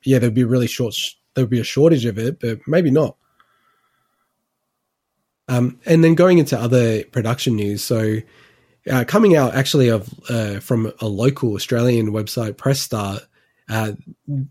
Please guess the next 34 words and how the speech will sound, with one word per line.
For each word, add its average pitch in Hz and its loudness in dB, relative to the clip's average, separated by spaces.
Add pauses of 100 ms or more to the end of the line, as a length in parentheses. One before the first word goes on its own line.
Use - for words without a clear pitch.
through 135 4
their 120 2
interaction 113 -2
with 110 -6
Microsoft 113 -6
Australia, 120 0
and 117 2
it's 120 0
actually 170 0
broadened 123 2
out 117 -4
to - -10
the 113 -4
whole 139 0
market. 104 -2 (360)
Uh, 120 0
there's 120 0
been 151 4
news 160 4
that 117 0
the 117 -2
Xbox 120 -4
One 113 -2
X 113 -6
and 127 4
the 117 -2
Xbox 113 -6
One 113 -2
S 113 -6 (300)
all 131 2
digital 123 0
edition 110 -6
has 120 -4
actually 131 -2